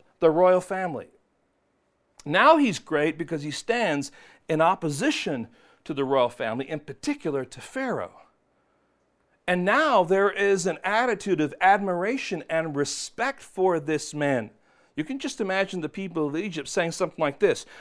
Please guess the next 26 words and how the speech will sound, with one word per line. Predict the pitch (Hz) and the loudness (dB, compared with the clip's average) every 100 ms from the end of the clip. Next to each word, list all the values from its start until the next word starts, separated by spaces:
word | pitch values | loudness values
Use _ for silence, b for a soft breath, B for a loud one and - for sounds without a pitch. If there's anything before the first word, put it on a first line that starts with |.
| B | B
"You | 160 | -2
know | 165 226 | 4 4
this | 359 277 - | 4 -2 -2
man | 151 147 151 160 B B B | 2 2 2 -2 B B B
who | 214 175 | 4 6
has | 160 139 - b - - - 143 | 4 0 -10 b -20 -20 -14 -4
been | 147 131 | -2 0
brought | 120 180 220 175 | 6 8 8 4
against | 135 151 196 226 - | -6 0 0 0 -2
us | 135 131 - | -4 -4 -4
is | 160 | 0
a | 143 | 0
noble | 135 143 160 220 247 220 240 233 220 | 0 2 4 4 2 0 2 2 0
man | 156 147 180 185 185 196 - | -6 -2 0 2 0 -2 -6
of | 143 | -10
character | - - 180 180 180 185 170 160 b b - | -10 -4 0 0 -2 -4 -4 -6 b b -8
and | 143 | -8
conviction." | - - 123 131 170 - - - _ _ _ _ _ _ _ _ _ _ _ _ _ _ _ _ _ _ _ _ _ _ _ _ - | -8 -10 -8 -8 -6 -6 -8 -14 _ _ _ _ _ _ _ _ _ _ _ _ _ _ _ _ _ _ _ _ _ _ _ _ 0
Or | 180 | 4
maybe | 247 262 | 4 2
Pharaoh's | - 226 233 220 180 - - - | 0 4 6 8 4 0 -8 -10
servants. | - - 285 208 113 151 | -8 2 4 4 2 -4
Now, | |
this | 156 202 | -4 -2
is | 226 - | -4 -2
his | 220 180 | -2 -2